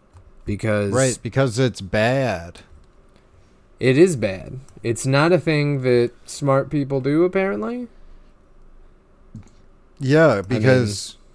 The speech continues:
Speaker 2: um, it's barbaric, I guess.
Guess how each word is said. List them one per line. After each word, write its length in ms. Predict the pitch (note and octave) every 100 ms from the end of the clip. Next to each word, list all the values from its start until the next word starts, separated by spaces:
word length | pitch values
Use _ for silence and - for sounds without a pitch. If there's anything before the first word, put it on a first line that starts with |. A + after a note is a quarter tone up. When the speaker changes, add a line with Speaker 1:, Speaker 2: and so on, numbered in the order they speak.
| _ _ -
Speaker 2:
um, 680 | B2 A#2+ A2+ G#2+ G2+ G#2 F2 - - - - - - - - - - - - -
it's 260 | A#2 -
barbaric, 800 | - G2+ A2 G#2+ F#2 F2+ G#2+ B2+ C#3
I 80 |
guess. 500 | B2+ C3+ C#3 C#3+ -